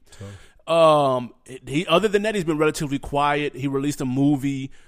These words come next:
Speaker 2: uh, last year, year before last. So he's getting behind the lens when it comes to that. It, it was actually well shot. I didn't actually like the plot,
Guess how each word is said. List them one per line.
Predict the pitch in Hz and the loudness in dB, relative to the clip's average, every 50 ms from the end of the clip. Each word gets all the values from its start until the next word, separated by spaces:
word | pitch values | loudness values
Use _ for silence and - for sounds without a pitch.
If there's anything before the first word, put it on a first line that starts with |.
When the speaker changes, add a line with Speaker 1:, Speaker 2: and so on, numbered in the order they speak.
| _ _ _ - | _ _ _ -20
Speaker 2:
uh, | 113 110 113 123 120 - - 95 117 117 120 117 120 120 117 113 | -20 -18 -18 -18 -18 -18 -18 -16 -16 -14 -14 -14 -14 -14 -14 -8
last | 127 135 156 202 226 202 - 233 | -4 0 0 2 0 0 -2 -6
year, | 240 240 240 | -6 -6 -4
year | 190 175 190 | -2 -2 -2
before | 185 185 - - 202 196 180 | -2 -4 -8 -4 -2 -2 0
last. | 180 185 185 180 180 185 165 | 0 2 2 4 4 2 2
So | - 147 | 0 -2
he's | 156 175 147 | -2 -2 -2
getting | - 185 190 185 170 | -2 -4 -4 -4 -2
behind | 156 147 139 165 165 165 | -4 -4 -4 -4 -4 -4
the | 160 143 | -4 -4
lens | 139 143 151 156 156 156 139 | -4 -2 -2 -2 -2 -4 -4
when | 131 139 139 | -4 -6 -6
it | 135 - | -6 -6
comes | - 156 156 143 - | -6 -6 -6 -6 -6
to | - 139 | -6 -4
that. | 143 147 143 139 | -2 -2 -2 -2
It, | 151 | -4
it | 151 147 139 143 | -4 -4 -4 -4
was | 143 131 120 120 - | -4 -6 -6 -4 -2
actually | 135 185 196 - 156 127 | -2 -2 -2 -4 -8 -10
well | 120 113 123 127 139 147 139 | -8 -8 -6 -4 -2 -2 -2
shot. | 120 - - - - 147 160 190 127 139 - - - _ _ _ _ _ - | -4 -4 -6 -6 -4 -4 -2 -2 -2 -4 -4 -8 -20 _ _ _ _ _ -4
I | - 147 | -2 -2
didn't | 156 165 156 151 | 0 0 0 0
actually | 151 147 - - 151 | 0 0 -2 -4 -6
like | 131 131 143 139 - | -2 -2 -2 -2 -4
the | - | -8
plot, | - - - - 135 165 185 123 - | -8 -8 -8 -6 -4 -4 -4 -6 -8